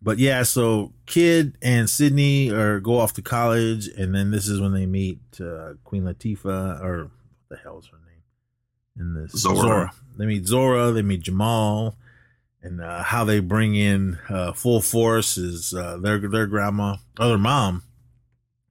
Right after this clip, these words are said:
Speaker 1: has them get jobs, uh, at the, at the college, and, and they're security guards. But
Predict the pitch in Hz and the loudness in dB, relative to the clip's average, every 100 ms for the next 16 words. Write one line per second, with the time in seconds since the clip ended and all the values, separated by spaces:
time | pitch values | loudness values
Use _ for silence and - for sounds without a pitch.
0 | _ _ _ _ _ 110 107 98 107 98 | _ _ _ _ _ -2 0 2 2 2
1 | 98 82 98 98 92 82 - - 95 90 | 0 0 0 2 0 -4 -10 -8 -6 -4
2 | 85 87 90 - 92 87 82 90 98 - | -4 -6 -8 -8 -8 -8 -10 -12 -14 -12
3 | - 101 92 90 90 90 87 87 87 - | -6 -2 0 -2 -4 -6 -6 -6 -8 -8
4 | 87 - 95 85 85 80 78 - 85 | -12 -8 -6 -6 -8 -8 -10 -12 -14